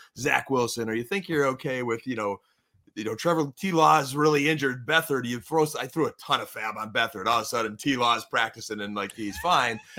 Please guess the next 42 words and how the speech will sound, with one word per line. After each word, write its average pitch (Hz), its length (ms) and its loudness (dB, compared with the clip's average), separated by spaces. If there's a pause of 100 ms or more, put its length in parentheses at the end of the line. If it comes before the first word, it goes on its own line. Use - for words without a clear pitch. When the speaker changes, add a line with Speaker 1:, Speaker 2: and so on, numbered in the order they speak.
(260)
Speaker 1:
Um, 143 440 8
you 156 160 4
know, 151 180 4
so 156 100 2
it 151 120 8
has 208 200 4
really 151 340 4
been 131 200 -2
unpredictable 131 680 -4
from 113 280 -6
week 123 220 -6
to 107 120 -10
week. 123 400 -2
But, 101 140 -6
you 113 80 -6
know, 120 60 -2
I 127 40 0
look 156 140 -2
at 147 100 -4
some 143 140 -2
of 123 60 -2
these 110 120 -4
rosters, 117 540 -4
like, 104 140 -16
one, 120 280 -2 (540)
Kirk 151 200 2
Cousins, 110 460 -2
Sam 135 240 -6
Howell, 117 340 -2
Dak 120 300 -4
Prescott, 113 460 -6
Cooper 131 280 -6
Rush, 107 300 -4
Tyrod 143 440 -2
Taylor, 101 340 -4
Joe 139 300 -2
Flacco, 113 520 -6
Jake 135 320 -6
Browning, 107 380 0
C 147 180 -4
J 135 180 -2
Beathard. 107 300 -4